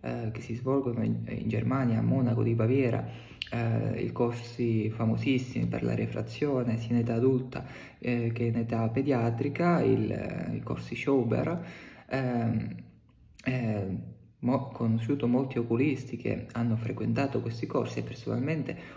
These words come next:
ho studiato attraverso il testo ufficiale, eh, di uno di questi corsi, che io sappia però solo in, eh, s-, sono solo in tedesco.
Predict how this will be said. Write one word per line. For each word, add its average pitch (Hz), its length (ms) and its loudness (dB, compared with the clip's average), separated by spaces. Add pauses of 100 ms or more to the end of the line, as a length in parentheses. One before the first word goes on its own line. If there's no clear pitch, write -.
ho 135 80 0
studiato 123 800 0
attraverso 117 1040 -2
il 117 160 -6
testo 151 340 0
ufficiale, - 840 -4 (120)
eh, 117 280 2
di 127 100 2
uno 123 120 4
di 117 120 2
questi 143 300 -2
corsi, 156 640 0
che 170 120 -2
io 110 120 2
sappia - 360 -6
però - 320 -4
solo - 500 -2
in, 113 280 0
eh, - 500 -6
s-, - 120 -12 (440)
sono 117 300 0
solo 113 240 0
in 113 100 4
tedesco. 143 580 -2